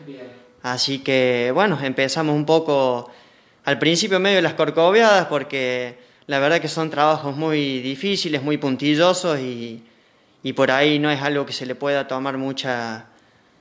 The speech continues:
Speaker 2: eh, mucha índole, digamos. Así que,
Speaker 1: Bien.
Speaker 2: eh, Esteban confiando en mí, estuvimos trabajando y desarrollando un poco esto que, que, bueno,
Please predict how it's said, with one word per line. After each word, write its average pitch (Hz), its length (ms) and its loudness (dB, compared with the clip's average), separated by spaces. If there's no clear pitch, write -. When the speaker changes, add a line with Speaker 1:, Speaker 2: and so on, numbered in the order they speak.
Speaker 2:
eh, 117 420 -10
mucha 127 340 -2
índole, 131 380 2
digamos. 120 400 -4
Así 120 300 -6
que, 123 500 -6
Speaker 1:
Bien. 151 300 -8
Speaker 2:
eh, 120 400 -6
Esteban 147 480 2
confiando 139 480 0
en 147 100 2
mí, 160 800 0
estuvimos 131 880 -2
trabajando 131 680 2
y 151 60 0
desarrollando 135 580 -4
un 135 60 -6
poco 135 300 -4
esto 151 280 -4
que, 120 360 -10
que, - 100 -8
bueno, 131 260 2